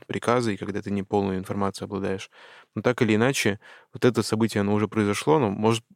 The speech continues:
может быть, будут какие-то еще, может быть, какие-то случатся, э, разбирательства все-таки по итогам этого суда.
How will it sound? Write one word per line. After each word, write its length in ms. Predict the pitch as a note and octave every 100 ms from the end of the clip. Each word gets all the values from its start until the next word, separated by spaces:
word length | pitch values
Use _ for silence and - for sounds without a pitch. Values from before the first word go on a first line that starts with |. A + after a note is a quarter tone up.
| -
может 320 | A2+ A#2 G#2+
быть, 140 | G#2+
будут 180 | G2+ G#2+
какие-то 340 | G#2+ G#2 G#2 G#2+
еще, 300 | G2+ - F#2+
может 260 | G2+ G2+
быть, 160 | G2+ G#2+
какие-то 420 | G#2+ - G#2+ G#2 _ - - _ -
случатся, 720 | - G#2 A2 G#2 - G2 F#2+
э, 120 | - - -
разбирательства 680 | A#2 G#2+ G2 G#2 G2 - -
все-таки 360 | - G2+ - -
по 140 | G2
итогам 280 | G#2 G2 F#2+
этого 180 | F#2+ F#2+
суда. 340 | - G2 G2